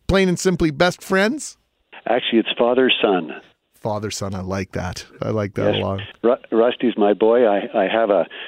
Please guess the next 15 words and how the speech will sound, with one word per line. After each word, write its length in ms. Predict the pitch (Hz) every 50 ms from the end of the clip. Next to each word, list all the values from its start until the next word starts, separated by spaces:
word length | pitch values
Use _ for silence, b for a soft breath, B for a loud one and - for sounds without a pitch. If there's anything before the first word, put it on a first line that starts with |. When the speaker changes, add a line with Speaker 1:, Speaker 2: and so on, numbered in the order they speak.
| B B B B B
Speaker 2:
a 60 | 101
natural 480 | 95 101 117 127 - - - 120 110 104
boy, 180 | 95 104 113 120
but 140 | 113 110 98
he 80 | 104
grew 280 | 92 - 110 113 110 107
up 160 | 117 135 - 135
on 160 | 117 107 104
me 180 | 104 104 110
and 100 | 120 104
has 180 | 90 107 107 98
his 160 | - 98 - 110
own 160 | 107 104 -
family 340 | - 107 104 95 95 98 92
now. 340 | 92 92 92 95 117 -